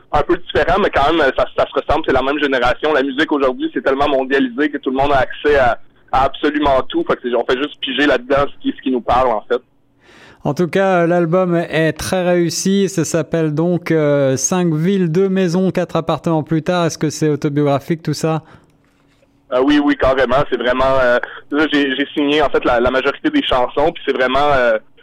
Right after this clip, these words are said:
Speaker 1: je l'ai écrit, en fait, à-, après être revenu de, de Montréal. Moi, je viens d'un, je viens d'un, d'un tout petit, euh, d'un tout petit milieu. Je viens de la campagne, puis,
Speaker 2: Ouais,
Speaker 1: euh,
Speaker 2: ouais.
Speaker 1: quand je suis déménagé à Montréal, ça m'a vraiment pla-, euh, frappé de, frappé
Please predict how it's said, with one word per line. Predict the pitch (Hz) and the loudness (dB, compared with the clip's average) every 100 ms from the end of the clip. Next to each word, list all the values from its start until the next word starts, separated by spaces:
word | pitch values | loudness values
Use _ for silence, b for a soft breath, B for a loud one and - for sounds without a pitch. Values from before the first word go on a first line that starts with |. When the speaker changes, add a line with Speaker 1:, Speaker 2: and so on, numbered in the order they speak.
| b - | b -10
Speaker 1:
je | 135 | -2
l'ai | 143 | -2
écrit, | - 165 | 0 0
en | 156 | 2
fait, | 156 156 | 2 2
à-, | 131 | 2
après | 131 - 160 | 0 0 0
être | 160 139 | 2 -2
revenu | 131 139 156 | -2 0 0
de, | 139 123 | 2 0
de | 120 | 0
Montréal. | 135 131 127 135 151 | 0 0 2 2 2
Moi, | 143 | 0
je | 135 | 0
viens | 143 | 0
d'un, | 135 127 123 | 2 2 2
je | 113 | 0
viens | 139 | -2
d'un, | 135 123 | 0 0
d'un | 120 120 | -2 -4
tout | 143 | -8
petit, | - - 147 143 | -18 -10 -2 2
euh, | 127 | 2
d'un | 120 123 | 2 -2
tout | - | -6
petit | 151 | -4
milieu. | 139 147 | 0 2
Je | 143 | 2
viens | |
de | 139 | 0
la | 139 | 0
campagne, | 139 120 139 147 156 | 0 0 0 0 0
puis, | 139 131 | -4 -2
Speaker 2:
Ouais, | 123 | 0
Speaker 1:
euh, | 117 107 _ - | -2 -6 _ -6
Speaker 2:
ouais. | 117 110 | -6 -4
Speaker 1:
quand | 147 | -4
je | 139 | -2
suis | - | -2
déménagé | 135 135 135 | 0 0 0
à | 143 | 0
Montréal, | 139 131 139 - | 0 0 0 0
ça | |
m'a | 127 | -4
vraiment | 120 127 - | 0 0 0
pla-, | 139 120 | 0 2
euh, | 123 117 117 | 2 2 0
frappé | 113 - | -4 -2
de, | 135 123 110 - - _ _ | -2 -2 -4 -10 -16 _ _
frappé | - 123 156 | -4 -2 -2